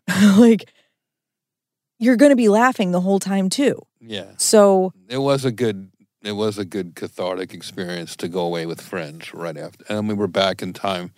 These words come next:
Speaker 2: for his memorial at the Comedy Store, which, uh, you can watch on Netflix,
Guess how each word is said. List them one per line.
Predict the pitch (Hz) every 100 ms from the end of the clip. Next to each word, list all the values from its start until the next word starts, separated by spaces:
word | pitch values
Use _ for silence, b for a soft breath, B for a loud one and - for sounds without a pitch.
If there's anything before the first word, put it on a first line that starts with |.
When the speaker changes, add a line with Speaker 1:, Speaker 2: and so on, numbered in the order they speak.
| B B B B B B B B B B B _
Speaker 2:
for | 131 113
his | 117
memorial | 113 104 101 92 95 87
at | 85
the |
Comedy | 85 101 87 87 85
Store, | - - - - b b b
which, | 92 92 85 - 95
uh, | 85 87 85 - b b b _ _
you | 95
can | 85 101
watch | 107 -
on | 107
Netflix, | 110 156 - - - -